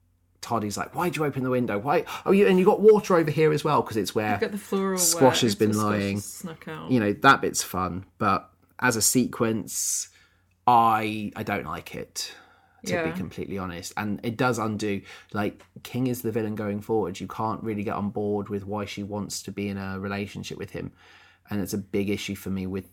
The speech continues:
Speaker 1: this story. Like you
Speaker 2: Mm-hmm.
Speaker 1: say, he should just accept it and then maybe learn. If, if he was just like, "Do you know what? I don't care.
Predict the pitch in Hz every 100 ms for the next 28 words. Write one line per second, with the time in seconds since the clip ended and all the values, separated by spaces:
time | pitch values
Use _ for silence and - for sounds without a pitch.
0 | - 98 101 - - - - - - 101
1 | 95 90 60 60 78 - _ _ 190 196
2 | 165 180 95 95 - 101 - 90 - -
3 | - - - - 98 - 95 95 95 95
4 | 87 87 73 - - - - - 160 -
5 | 156 156 - 156 147 123 85 120 113 104
6 | 92 85 _ _ _ _ - 107 101 90
7 | 98 92 85